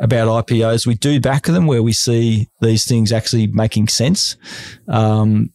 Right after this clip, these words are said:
and, you know, there has been some, some good I P Os in the past, but we're very, we're very cautious for all those reasons.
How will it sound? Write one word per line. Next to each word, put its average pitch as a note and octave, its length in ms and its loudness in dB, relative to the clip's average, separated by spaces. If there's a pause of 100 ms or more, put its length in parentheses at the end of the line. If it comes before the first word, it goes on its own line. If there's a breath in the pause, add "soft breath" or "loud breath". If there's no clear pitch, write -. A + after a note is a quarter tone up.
(500)
and, A2+ 420 2
you B2+ 80 0
know, A2 140 0
there A#2+ 160 0
has B2 240 0
been A#2 160 0
some, A#2 420 0
some A#2+ 200 0
good A#2+ 180 0
I C#3 140 0
P A#2+ 160 0
Os G#2+ 180 0
in G#2+ 60 2
the G2+ 80 0
past, A#2 400 -2
but A#2+ 100 -2
we're A#2+ 120 0
very, C3 280 0 (100)
we're A2 120 0
very A2 180 0
cautious A2+ 400 -2
for - 140 -4
all A2 80 0
those G#2 180 -2
reasons. A2 480 -2